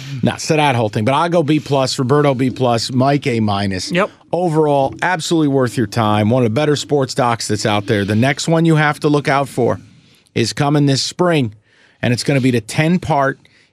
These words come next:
Speaker 1: E S P N A B C documentary about the last dance,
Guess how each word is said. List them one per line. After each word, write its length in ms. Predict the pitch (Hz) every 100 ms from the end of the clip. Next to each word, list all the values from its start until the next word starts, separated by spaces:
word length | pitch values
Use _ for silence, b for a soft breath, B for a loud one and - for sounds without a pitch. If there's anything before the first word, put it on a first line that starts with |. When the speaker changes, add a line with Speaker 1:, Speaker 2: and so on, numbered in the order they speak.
| _
Speaker 1:
E 180 | 143 160
S 240 | 165 165 -
P 200 | 156 147
N 220 | 143 139 -
A 220 | 139 151
B 200 | 156 156
C 560 | 143 - 147 143 139 127 b _
documentary 720 | - 139 139 151 135 131 127 127
about 220 | 120 107
the 120 | 107
last 600 | 101 117 131 135 - -
dance, 560 | 127 131 104 87 -